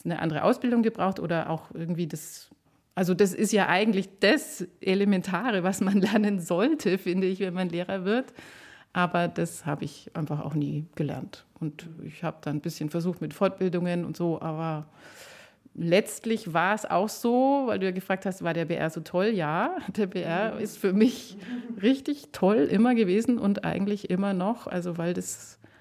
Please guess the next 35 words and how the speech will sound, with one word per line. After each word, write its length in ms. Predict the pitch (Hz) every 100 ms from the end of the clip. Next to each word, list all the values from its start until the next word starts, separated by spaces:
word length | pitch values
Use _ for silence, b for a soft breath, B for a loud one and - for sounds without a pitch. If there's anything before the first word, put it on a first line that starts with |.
| b _
ich 180 | 190
habe 140 | 196 185
da 160 | 175
wahnsinnig 460 | 156 160 247 220 208
viel 140 | - 170
Freiheiten 1200 | - 143 190 226 254 254 262 262 269 254 202 -
bis 240 | - 233 226
jetzt 260 | 240 247
noch, 460 | 254 262 294 - - _ B B B B B -
was 260 | 196 202 214
ich 140 | 226
schreiben 320 | - 226 233
kann. 320 | 233 233 233 233
Und 120 | 175
ich 160 | 175
führe 220 | - 208 190
ja 180 | 180 -
auch 260 | 170 -
Regie 640 | 180 180 180 254 277 277 254
und 140 | 196
es 120 | 196
ist 140 | - 208
auch, 400 | - 226 - -
macht 240 | - -
so 140 | - 202
wahnsinnig 400 | 208 208 208 202
viel 120 | 202
Spaß, 480 | - 202 202 208 202
mit 200 | 196 -
tollen 360 | - 196 196 202
Schauspielern 720 | - 202 208 - 196 196 196
dann 200 | 185 185
irgendwie 280 | 185 185 185
so 120 | 185
ein 280 | 180 185